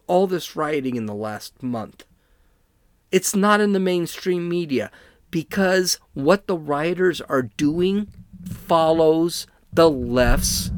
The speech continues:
narrative. Don't believe a lot of people have died?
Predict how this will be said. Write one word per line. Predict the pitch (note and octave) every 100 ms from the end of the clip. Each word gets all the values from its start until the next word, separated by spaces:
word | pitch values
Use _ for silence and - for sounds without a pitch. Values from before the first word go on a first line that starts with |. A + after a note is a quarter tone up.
| - - - -
narrative. | F3+ G3+ A#3 A3+ F3 A#2+ - - - _ _ _ _ _ _ _ _ _ _ _
Don't | E3+ F3+
believe | G3 G3+ F3+
a |
lot | F3 F3
of | E3+
people | F3+ - F#3
have | F3
died? | F#3 E3+ A3